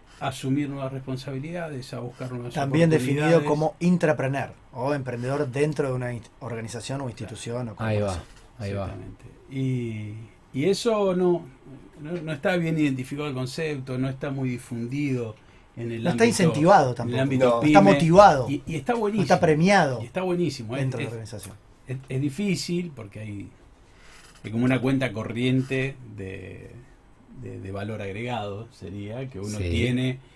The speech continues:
Speaker 1: con la persona dentro de la empresa,
Speaker 3: Ajá.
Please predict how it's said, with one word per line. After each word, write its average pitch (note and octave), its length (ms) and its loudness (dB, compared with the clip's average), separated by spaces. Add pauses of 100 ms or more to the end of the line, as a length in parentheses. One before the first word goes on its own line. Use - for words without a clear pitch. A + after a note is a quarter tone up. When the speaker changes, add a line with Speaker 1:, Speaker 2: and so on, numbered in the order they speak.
(300)
Speaker 1:
con G2 140 -10
la G2+ 140 -8
persona A2 500 -4
dentro A2 320 -8
de A2 100 -6
la A#2 80 -4
empresa, D3 640 -2 (140)
Speaker 3:
Ajá. F#2 340 -4